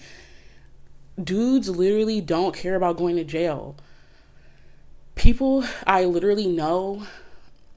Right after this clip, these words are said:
extended family, will have no problem going to jail because they view it as a break. And when I first learned that, it was so crazy to me because who wants to do that?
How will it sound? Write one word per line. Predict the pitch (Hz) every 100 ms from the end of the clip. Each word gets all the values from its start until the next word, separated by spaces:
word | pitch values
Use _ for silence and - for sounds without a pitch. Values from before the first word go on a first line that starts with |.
| - -
extended | 165 160 175 185 196 180
family, | 170 180 202 208 214 214 - -
will | -
have | 185 180 170
no | 170 160 180 202
problem | - 160 180 185 202 202 180
going | 156 165 180
to | 185
jail | 165 160 160 175 185 - - - -
because | - 180 170 160
they | 156 185
view | 170 185
it | 175
as | 165 165 160 156
a | -
break. | 151 165 - - - - - - - - - - - _
And | 170 170 170 165 151 -
when | 160
I | 175 233
first | 294 233
learned | 170 156 202 208
that, | 220 226 220 -
it | 175
was | 190 202
so | - 175 175
crazy | 175 175 180 170
to | 165
me | 165 156 151
because | 151 165 160 151 151 147 - - - - - - - - - - - -
who | 175 214 240 240
wants | 214 202 214 -
to | 185
do | 170 226 311
that? | 185 135 - -